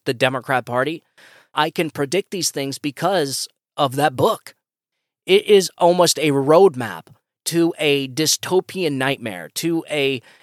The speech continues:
authoritarianism like we've never seen before in this country.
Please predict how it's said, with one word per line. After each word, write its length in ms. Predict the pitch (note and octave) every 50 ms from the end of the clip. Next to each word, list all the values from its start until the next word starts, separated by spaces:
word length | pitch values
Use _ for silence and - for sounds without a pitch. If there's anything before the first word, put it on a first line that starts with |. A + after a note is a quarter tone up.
| _ _ -
authoritarianism 1300 | D3 C3+ - - E3+ F3 F3 E3+ D3+ - D3+ E3+ F#3 F#3 F3+ D#3+ C#3+ C3+ A#2+ A#2 B2+ B2 A#2+ A#2+ A#2 - _
like 240 | - C3+ C#3+ C#3 -
we've 180 | D3 D3+ B2+
never 260 | C3+ D3 D3+ D3 D#3 D3
seen 260 | - - D#3 D#3+ C#3+
before 300 | C3+ B2+ - C3+ B2+ B2+
in 80 | A#2+
this 120 | A2+ A2 -
country. 500 | - B2+ A#2 G#2 - F2+ D2 A1+ -